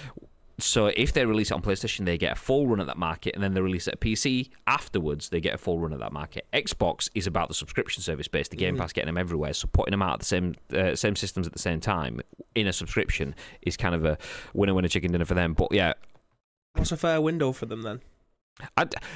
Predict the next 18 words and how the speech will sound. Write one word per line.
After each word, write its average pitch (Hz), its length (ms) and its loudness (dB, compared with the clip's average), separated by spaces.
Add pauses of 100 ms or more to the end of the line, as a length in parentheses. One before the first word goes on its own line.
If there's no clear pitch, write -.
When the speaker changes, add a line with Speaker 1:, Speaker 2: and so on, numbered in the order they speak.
(100)
Speaker 1:
do - 100 2
you - 20 6
know 220 100 6
what? 214 60 6
I - 20 4
don't 196 420 4
know. 117 500 4
I 120 100 4
mean, 147 100 6
I 160 120 6
w-, 208 280 6
I 160 460 4 (100)
l-, 135 180 2 (160)
would 127 300 2
probably, 135 640 2
I've 151 200 4
always 160 240 4
had 85 440 0